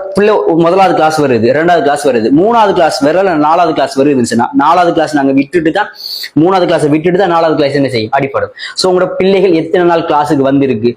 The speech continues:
எங்களை ஏமாத்தினதா அல்லது பிள்ளைகள் உங்களை ஏமாத்தினதா, அழகா நீங்க இந்த கார்டுல என்ன செஞ்சீங்களா பார்த்துக்கொள்ளலாம். இப்ப இந்த பிள்ளை உங்களுக்கு இந்த கார்டு காட்டே இல்லைன்னு சொன்னா அதுக்கு இன்னும் ஒரு வே தான் முன்னுக்கு இருக்கு. சரிதா,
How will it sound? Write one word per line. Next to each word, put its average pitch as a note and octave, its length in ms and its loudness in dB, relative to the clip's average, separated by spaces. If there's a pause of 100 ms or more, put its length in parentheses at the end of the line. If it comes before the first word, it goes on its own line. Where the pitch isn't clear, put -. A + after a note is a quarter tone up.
(280)
எங்களை G#3 280 2 (120)
ஏமாத்தினதா B2+ 640 0
அல்லது D#3 240 0 (520)
பிள்ளைகள் F#3 400 2
உங்களை F#3 240 2 (120)
ஏமாத்தினதா, B2 460 0 (340)
அழகா D#3 280 0
நீங்க C#3 180 2
இந்த C3+ 140 0
கார்டுல C3 240 0
என்ன A#2 140 -2
செஞ்சீங்களா A#2 320 0
பார்த்துக்கொள்ளலாம். A#2 420 -2
இப்ப D#3+ 120 0
இந்த F3 180 0
பிள்ளை B3 180 2
உங்களுக்கு G3+ 280 2
இந்த D#3+ 100 0 (100)
கார்டு F3 180 0 (140)
காட்டே A3+ 420 0 (140)
இல்லைன்னு G3+ 460 2
சொன்னா A#2+ 180 -2 (360)
அதுக்கு G3 340 2
இன்னும் E3 200 2
ஒரு D3 80 0 (100)
வே A#2+ 60 2 (120)
தான் D#3 160 -2
முன்னுக்கு C3 300 2
இருக்கு. F#2+ 200 -6 (400)
சரிதா, D3+ 240 2